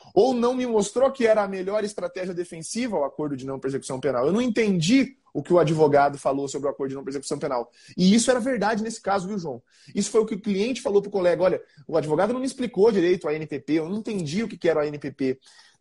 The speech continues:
Terceiro requisito, e acho que esse foi a cereja do bolo, João. Olha só, eu falei pro colega: falei,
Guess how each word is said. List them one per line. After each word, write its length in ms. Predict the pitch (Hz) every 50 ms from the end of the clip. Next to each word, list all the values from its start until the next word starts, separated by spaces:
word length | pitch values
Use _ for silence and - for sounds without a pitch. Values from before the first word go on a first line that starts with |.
| _ _ _
Terceiro 540 | 262 254 262 233 - - - 220 214 208 208
requisito, 540 | 214 214 214 190 143 151 180 196 - _ _
e 80 | 151 156
acho 200 | 160 170 - -
que 120 | - 170
esse 160 | 190 185 185
foi 120 | - 196 190
a 20 |
cereja 340 | - - 180 175 190 196 214
do 120 | 190 202
bolo, 340 | 151 135 143 151 147 135 131
João. 320 | 117 131 151 143 120 104 - _ _ _ -
Olha 220 | 110 156 185 202
só, 420 | 196 - - 156 143 123 107 - - _ _ _ _ 143 -
eu 100 | 147 143
falei 240 | - 175 170 180 175
pro 160 | 185 180 -
colega: 400 | 175 170 160 156 151 135 131 -
falei, 320 | - 165 160 165 151 -